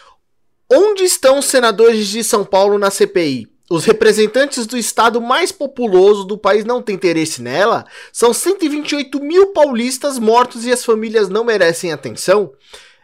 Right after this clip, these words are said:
É vergonhoso que São Paulo não tenha protaga-, protagonismo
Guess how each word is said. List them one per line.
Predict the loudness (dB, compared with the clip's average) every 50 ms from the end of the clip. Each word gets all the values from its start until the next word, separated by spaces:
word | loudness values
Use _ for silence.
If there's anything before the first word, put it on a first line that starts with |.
| _ _ 0
É | 0 4
vergonhoso | 4 4 4 4 2 2 4 6 6 6 4 4 2 -6
que | -8 -8
São | -2 -2 -2 0
Paulo | 2 0 2 2 2
não | 0 0 -2
tenha | -4 -6 -6 -6
protaga-, | -6 -4 -4 -2 0 0 2 2 0 0 -2 -10 -14 -10
protagonismo | -2 -2 0 0 0 0 0 -2 -2 -2 -6 -6 -8 -10 -10 -8 -8 -8 -10 -12